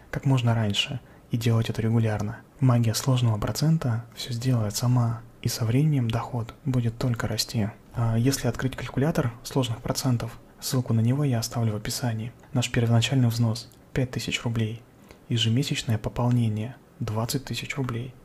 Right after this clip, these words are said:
Доходность — двадцать процентов. Срок —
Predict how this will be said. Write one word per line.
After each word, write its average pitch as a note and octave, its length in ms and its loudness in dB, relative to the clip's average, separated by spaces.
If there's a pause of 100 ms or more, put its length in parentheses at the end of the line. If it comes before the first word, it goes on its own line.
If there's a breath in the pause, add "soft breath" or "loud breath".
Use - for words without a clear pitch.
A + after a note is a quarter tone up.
(120)
Доходность — A2+ 680 0 (100)
двадцать A2+ 460 -2
процентов. A2+ 640 -4 (360)
Срок — A#2 480 -4